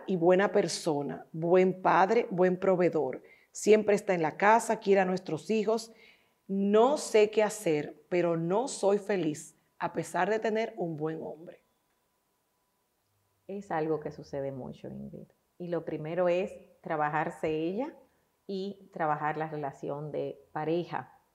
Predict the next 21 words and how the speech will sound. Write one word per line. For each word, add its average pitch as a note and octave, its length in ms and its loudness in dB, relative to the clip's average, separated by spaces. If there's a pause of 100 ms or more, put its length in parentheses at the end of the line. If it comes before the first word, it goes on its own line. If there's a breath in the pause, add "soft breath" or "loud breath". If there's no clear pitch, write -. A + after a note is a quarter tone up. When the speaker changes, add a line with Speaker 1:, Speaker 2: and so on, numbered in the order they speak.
(160)
Speaker 2:
Necesitan D#3 640 -10
buscar D3 380 -6
ayuda, C#3+ 520 -6
pero F#3 180 0
primero G3 340 2
ella. - 340 -2 (520)
¿Y A#3 80 -10
por C#4 260 -4
qué, C#3+ 160 -4
Ingrid? C#3 340 -8 (220)
La G#3+ 300 -2
crítica G#3 640 -6
siempre G3+ 360 0
va G3 100 2
a F#3+ 40 -4
ser E3+ 220 -4
una E3+ 200 -2
destructora F3+ 680 -2
de G3 80 0
la E3 80 4
autoestima, D3+ 600 -4